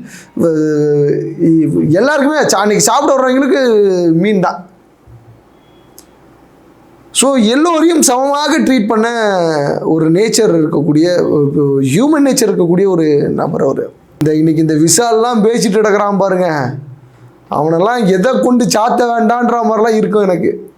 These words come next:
லட்சக்கணக்கில் கடனு நடிகர் சங்கத்துக்கு. ஆர்கனைஸ் பண்றாரு நிகழ்ச்சிகள்.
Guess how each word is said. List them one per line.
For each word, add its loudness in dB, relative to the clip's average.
லட்சக்கணக்கில் 0
கடனு -2
நடிகர் 0
சங்கத்துக்கு. -2
ஆர்கனைஸ் 0
பண்றாரு 2
நிகழ்ச்சிகள். 0